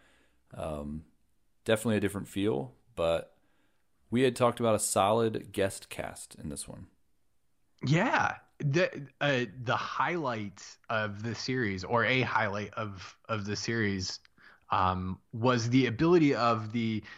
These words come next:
Speaker 2: the side characters, the guest stars, to step in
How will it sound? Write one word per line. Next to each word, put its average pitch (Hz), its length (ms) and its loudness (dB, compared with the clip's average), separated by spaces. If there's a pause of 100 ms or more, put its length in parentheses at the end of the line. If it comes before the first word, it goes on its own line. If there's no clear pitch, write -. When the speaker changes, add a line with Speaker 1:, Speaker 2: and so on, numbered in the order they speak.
(180)
Speaker 2:
the 117 120 0
side 123 380 0
characters, 185 540 -2
the 127 160 -4
guest 120 300 -2
stars, 170 400 0
to 131 220 2
step 131 420 -2
in 123 320 -2